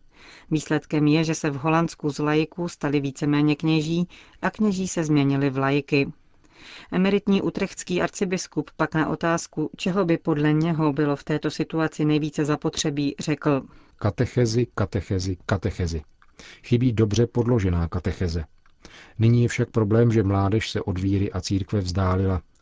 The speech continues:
Speaker 2: a tvrdí, že ji nepotřebuje, protože jí materiálně nic nechybí. Doufám proto,“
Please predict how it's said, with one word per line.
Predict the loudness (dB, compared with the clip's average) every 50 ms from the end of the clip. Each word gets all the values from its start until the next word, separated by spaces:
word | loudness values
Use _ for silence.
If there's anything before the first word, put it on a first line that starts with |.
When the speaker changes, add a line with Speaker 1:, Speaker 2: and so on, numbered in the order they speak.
| _ -4
Speaker 2:
a | -4 -2
tvrdí, | 0 0 -2 0 0 0 0
že | 0 2
ji | 2 2 2
nepotřebuje, | 0 0 -2 -4 -4 -2 -4 -2 0 0 0 0 -2 -4 -10 -20 -20 -20 _ _ _
protože | -2 0 0 2 2 2 2 4 4
jí | 2 2 2
materiálně | 2 0 0 2 2 2 4 4 4 4 2 2 2 2
nic | 2 0 0 -2 -2
nechybí. | -4 -4 -4 -4 -4 -6 -4 -6 -8 -10 -12 _ _ _ _ _ _ _ _ _ -20 -20 -20 -20 -16 _ 2
Doufám | 4 4 4 4 2 2 2 2 2
proto,“ | 2 0 -2 0 0 -2 -2